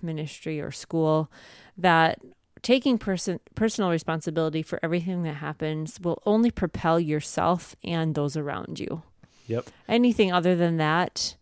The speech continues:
Speaker 1: taking responsibility, will just hinder the growth, will hinder getting over what the problem was.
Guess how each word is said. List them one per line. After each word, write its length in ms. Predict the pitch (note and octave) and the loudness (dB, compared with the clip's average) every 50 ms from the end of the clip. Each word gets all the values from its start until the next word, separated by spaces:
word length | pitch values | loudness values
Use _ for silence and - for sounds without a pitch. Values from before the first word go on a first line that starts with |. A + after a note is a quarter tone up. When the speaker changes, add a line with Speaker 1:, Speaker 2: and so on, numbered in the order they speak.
| _ - - - - - _ _ _ | _ -20 -20 -20 -20 -20 _ _ _
Speaker 1:
taking 280 | - - F#3 E3+ F3+ F3 | -2 -2 0 0 2 0
responsibility, 640 | E3+ D#3 - - E3+ D#3+ D#3 D#3 D#3+ D#3+ D#3 E3+ - | 0 0 0 -2 -2 -2 0 2 0 2 2 0 -2
will 260 | - F3 G3+ G#3+ G3+ | 2 4 4 4 6
just 420 | F3+ A3+ A#3+ A3+ - - - - | 4 2 2 2 0 -2 -4 -6
hinder 520 | E3 - F#3+ F3+ F3 E3 D#3+ D#3 D#3 D#3 D3 | -4 -2 0 0 2 2 2 2 2 0 -2
the 120 | D#3 - D#3+ | -4 -4 -6
growth, 420 | - - E3+ - - D#3+ D3 - | -4 -2 -4 -4 -2 -4 -6 -8
will 160 | - E3 E3 | -6 -4 -4
hinder 500 | D#3 D#3 F3+ E3+ E3 D#3+ D#3+ D3+ D#3+ D#3 - - - _ _ _ D4 C#4 G3 E3+ | -4 -2 -4 -2 -2 -2 -2 -2 -4 -6 -6 -8 -16 _ _ _ -14 -12 -6 0
getting 300 | G3+ G#3 G3+ G#3 F#3+ E3+ | 0 2 2 2 2 2
over 340 | F#3 G3 E3+ E3+ D#3+ D3+ | 2 2 2 2 2 2
what 340 | D3+ C#3+ C#3+ D#3+ D#3 D#3 - - - - _ _ _ _ _ _ | 2 0 2 2 2 2 0 -2 -12 -20 _ _ _ _ _ _
the 120 | E3 F3 | -6 -6
problem 380 | E3 - E3+ E3+ F3+ E3+ D3+ C#3+ | -2 0 0 0 0 -2 -6 -4
was. 400 | D#3 E3+ D#3+ D3 C#3 D3 - - | -4 -2 -2 -2 -4 -6 -8 -12